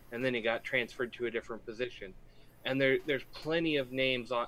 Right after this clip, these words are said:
out there in midfielders that were that way, that were good guys, played here for a long time, either got old or just got relegated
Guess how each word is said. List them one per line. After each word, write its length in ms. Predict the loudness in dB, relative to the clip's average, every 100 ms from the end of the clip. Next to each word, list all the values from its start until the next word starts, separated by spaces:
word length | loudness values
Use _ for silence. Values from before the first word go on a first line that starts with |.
| -2
out 220 | 0 2 2
there 180 | 0
in 120 | 0 -2
midfielders 640 | -4 -2 -2 -2 -4 -2
that 200 | -2 0
were 160 | -4 0
that 280 | 0 0
way, 300 | -2 0 0 -2
that 120 | -4
were 160 | -4 -6 0
good 240 | 0 2
guys, 360 | 2 4 2 0
played 300 | -2 -2 -2
here 200 | -2 -4
for 160 | 0
a 60 | 0
long 320 | 2 0 0
time, 360 | -2 -2 -2 -4
either 220 | -8 -8
got 280 | 0 2 2 2
old 420 | 0 0 0 -2 -12 -14 -14 -14 -4
or 180 | 2 2
just 400 | 4 4 2 0
got 260 | 2 2 0 -4
relegated 920 | 2 2 2 2 0 0 0 -2 -4